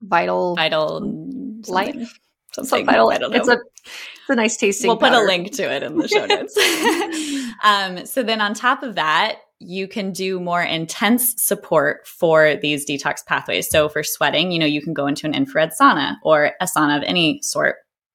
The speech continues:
Speaker 2: and it will just kind of push that pathway a little bit more to help your,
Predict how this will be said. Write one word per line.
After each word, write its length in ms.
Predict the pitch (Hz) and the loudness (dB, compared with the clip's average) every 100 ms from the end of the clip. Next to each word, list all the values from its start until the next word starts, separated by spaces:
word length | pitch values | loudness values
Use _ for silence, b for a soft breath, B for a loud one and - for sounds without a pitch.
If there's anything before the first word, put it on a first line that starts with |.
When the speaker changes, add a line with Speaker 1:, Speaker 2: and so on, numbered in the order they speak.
| _ - - | _ -16 -8
Speaker 2:
and 80 | 185 | -4
it 20 | |
will 80 | 175 | -4
just 200 | 185 - | -4 -4
kind 140 | 226 | -4
of 120 | 180 - | -4 -8
push 380 | - 220 - | -6 -4 -4
that 240 | - 175 - - _ | -2 -2 -2 -10 _
pathway 320 | - 160 156 151 | -6 -6 -4 -8
a 60 | |
little 160 | 151 151 | -8 -8
bit 140 | 151 | -10
more 320 | - - 214 - b b b 240 - | -8 -8 -10 -14 b b b _ -6
to 120 | 185 | -4
help 320 | 180 190 190 | 2 2 2
your, 160 | 196 | -4